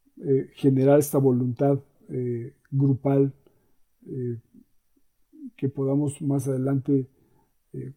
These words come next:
como presentarla hacia los maestros de luz, guías y maestros, eh, de alta luz, que puedan orientarnos, eh, en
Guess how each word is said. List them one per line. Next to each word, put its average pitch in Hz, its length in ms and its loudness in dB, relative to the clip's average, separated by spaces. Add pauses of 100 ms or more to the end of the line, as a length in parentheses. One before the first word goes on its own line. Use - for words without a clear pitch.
(100)
como 127 480 -4
presentarla 139 960 0
hacia 127 320 -4
los 123 200 -8
maestros 139 600 -4
de 127 100 -2
luz, 139 360 -2 (600)
guías 139 680 4
y 127 60 -2
maestros, 127 680 -6
eh, 143 580 -12 (340)
de 127 240 -4
alta 143 280 -4
luz, 135 360 0 (520)
que 131 140 -4
puedan 139 400 4
orientarnos, 127 960 -4
eh, - 720 -16
en 139 120 -8